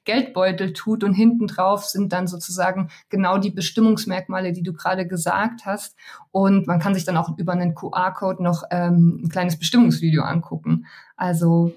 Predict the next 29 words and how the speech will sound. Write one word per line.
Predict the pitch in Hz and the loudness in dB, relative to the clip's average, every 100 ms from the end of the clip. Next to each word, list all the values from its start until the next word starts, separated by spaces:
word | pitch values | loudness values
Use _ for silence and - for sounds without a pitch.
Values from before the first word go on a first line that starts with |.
| _ | _
das | - 180 196 | -14 -8 -6
ist | - | -4
einfach | 190 190 | -2 -2
super | 185 - 190 180 | -4 -6 -6 0
wichtig | 226 233 - 220 - | 2 2 0 -2 2
und, | 196 175 - | 0 0 -2
ähm, | 190 180 185 180 | -2 0 2 0
man | 185 175 | 0 -2
vergisst | 202 170 220 214 | -2 0 0 0
es | 214 | -2
halt | 190 | -2
einfach | 185 185 185 | -2 -6 -6
bis | 170 - | -8 -6
zum | 190 185 | -2 -2
nächsten | 185 190 - 185 | -2 -6 -8 -2
Jahr | 170 170 | 0 0
meistens | 175 175 175 165 - | 0 -2 -4 -10 -8
wieder | 196 190 185 | -4 -2 -2
und | 180 | -4
so | 170 | -8
kann | - | -6
man | 175 170 | -4 -4
sich | 165 | -4
das | - 165 | -10 -10
einfach | 170 165 165 | -6 -6 -8
in | - 170 | -2 2
den | 165 165 | 4 2
Geldbeutel | 165 170 175 175 | 0 -4 -6 -6
stecken | 165 - 165 - 180 | -8 -8 -10 -10 -18